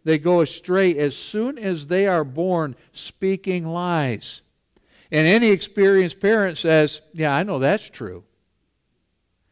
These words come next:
They may not have down the English language, but they do know how to communicate what they want.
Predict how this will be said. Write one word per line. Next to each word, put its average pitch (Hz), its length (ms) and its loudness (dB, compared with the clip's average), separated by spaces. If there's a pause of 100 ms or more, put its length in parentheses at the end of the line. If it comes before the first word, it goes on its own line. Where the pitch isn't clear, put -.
(380)
They 175 240 4
may 196 220 0
not 180 320 0
have 175 300 2
down 185 320 2
the 165 120 0
English 180 600 0
language, 156 840 -2 (380)
but 123 100 -8
they 151 160 2
do 185 180 -4
know 185 200 0
how 180 120 0
to 175 60 2
communicate 185 680 -2
what 180 200 0
they 190 160 0
want. 190 420 -4